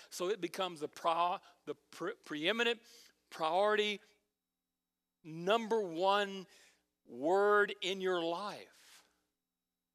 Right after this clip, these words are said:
And it, it needs to be elevated to the place that I think God wants it to be as long as we have breath and life here in this life. Number four, we need to be defined by public confession.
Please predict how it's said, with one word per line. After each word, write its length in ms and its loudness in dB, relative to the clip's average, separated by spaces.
And 100 -12
it, 80 -10
it 160 -10
needs 560 -6
to 100 -18
be 300 -18
elevated 640 -2
to 80 -14
the 60 -14
place 580 -8
that 80 -10
I 100 -6
think 220 -12
God 320 -2
wants 240 -10
it 100 -14
to 80 -16
be 300 -12
as 160 -12
long 300 -6
as 100 -14
we 160 -6
have 220 -6
breath 360 -6
and 80 -20
life 360 -10
here 360 -12
in 80 -18
this 180 -16
life. 100 -20
Number 140 -12
four, 220 0
we 100 -4
need 120 -4
to 40 -10
be 80 -6
defined 380 -4
by 80 -2
public 320 -4
confession. 480 -10